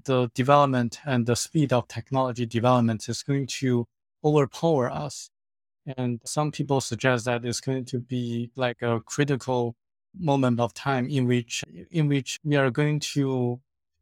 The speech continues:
kind of be facing in a paradigm in which technology and human beings are coexisting and things like that. So I think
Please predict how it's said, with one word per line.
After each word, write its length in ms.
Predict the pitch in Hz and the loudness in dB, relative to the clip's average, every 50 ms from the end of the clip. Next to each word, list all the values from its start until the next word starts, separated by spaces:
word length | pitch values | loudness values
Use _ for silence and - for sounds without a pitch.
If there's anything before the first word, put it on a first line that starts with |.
| _ | _
kind 180 | - - 170 165 | -8 -4 -2 0
of 220 | 156 139 120 - 139 - | 0 0 0 -2 -2 0
be 100 | 123 120 | 0 -2
facing 640 | - - - 151 147 139 - - 143 139 143 151 | 0 0 2 2 2 2 0 0 0 0 0 0
in 200 | 156 147 139 131 | 0 0 2 2
a 80 | 123 117 | 2 0
paradigm 640 | 113 - - 143 143 131 120 113 127 120 117 123 147 | -2 -2 0 0 0 0 0 0 -2 -2 -2 -2 -2
in 120 | 139 131 | 0 2
which 220 | 123 123 127 - - | 2 2 0 -2 -6
technology 840 | - - 120 - 147 139 139 139 135 123 120 - 123 123 117 117 139 | -4 -4 -4 -2 0 0 2 2 0 -2 -4 -2 0 0 0 2 0
and 180 | 147 127 120 | 0 -2 -2
human 360 | 113 - - 143 139 135 127 127 | -4 -2 -4 -2 0 0 -2 0
beings 440 | 135 143 139 131 127 123 - - - _ _ _ _ _ _ _ | 2 4 4 4 2 0 -2 -6 -12 _ _ _ _ _ _ _
are 460 | 151 143 131 123 120 120 117 123 139 - _ | 0 2 2 4 4 4 2 0 -2 -6 _
coexisting 920 | - - - 143 143 131 120 - - - 131 120 - - - 151 147 143 | -6 0 2 2 2 2 0 -2 0 0 0 0 0 0 2 4 4 6
and 180 | 123 120 110 | 4 2 2
things 260 | - - 160 135 - - | 0 -2 -2 -2 0 -2
like 180 | 120 110 - - | -2 -2 -2 -4
that. 200 | 151 165 147 - _ _ _ _ _ _ | -6 -8 -8 -10 _ _ _ _ _ _
So 180 | - - - 139 | -6 0 2 4
I 100 | 131 127 | 4 2
think 340 | 127 - 226 226 202 - | 2 2 2 2 2 -2